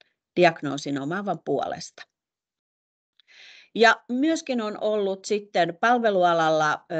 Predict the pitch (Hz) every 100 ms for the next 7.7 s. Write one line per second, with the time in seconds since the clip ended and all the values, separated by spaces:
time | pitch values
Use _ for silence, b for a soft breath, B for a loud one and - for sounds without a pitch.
0 | 156 151 156 - 165 156 _ _ _ _
1 | - 190 208 233 247 233 226 226 240 B
2 | B B B 185 185 180 170 - 190 175
3 | 185 185 180 175 - 196 170 - 196 -
4 | 220 240 208 180 226 208 190 175 170 175
5 | 165 160 - 170 160 160 156 _ _ -
6 | 185 190 180 185 240 214 190 175 - 254
7 | 214 180 160 156 - - 160